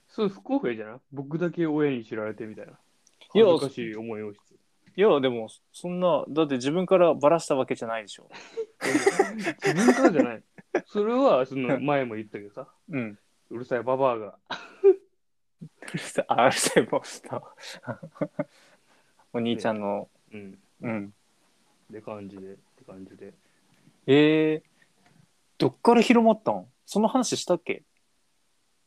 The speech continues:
Speaker 1: え、その、僕がいない年末の飲み会みたいな。
Speaker 2: うん。でも、知られとったんだ。
Speaker 1: そこで僕が知らぬ間に、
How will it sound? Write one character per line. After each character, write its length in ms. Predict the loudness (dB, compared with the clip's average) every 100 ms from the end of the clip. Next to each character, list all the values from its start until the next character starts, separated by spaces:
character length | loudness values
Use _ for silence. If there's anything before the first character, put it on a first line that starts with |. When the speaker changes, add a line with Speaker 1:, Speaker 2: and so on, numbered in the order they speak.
| _ _ -16
Speaker 1:
え、 40 |
そ 100 | -8
の、 540 | -6 -4 -6 -8 -10 -14
僕 360 | -10 -10 -8 -6
が 120 | -4
い 100 | -2
な 140 | -2 -4
い 160 | -4
年 360 | -6 -6 -4 -6
末 100 | -6
の 280 | -8 -8 -10 _ _ _ -14
飲 220 | -10 -8
み 100 | -8
会 160 | -8
み 80 | -8
た 100 | -14
い 20 |
な。 60 | -20
Speaker 2:
う 40 |
ん。 40 | -20 _ _ _ _ _ _ 0
で 80 | 2
も、 300 | 2 -2 -8 -14
知 480 | -10 -8 -6 -4 0
ら 100 | 4
れ 120 | 6
と 100 | 4
っ 60 | 0
た 140 | -2
ん 80 | -4
だ。 100 | -6 -14 _ _ _ _ _ _ _
Speaker 1:
そ 100 | -14
こ 120 | -6 -2
で 100 | -2
僕 220 | -4 -6
が 80 | -6
知 100 | -4
ら 100 | -2
ぬ 140 | 0
間 260 | -2 -2 -4
に、 200 | -6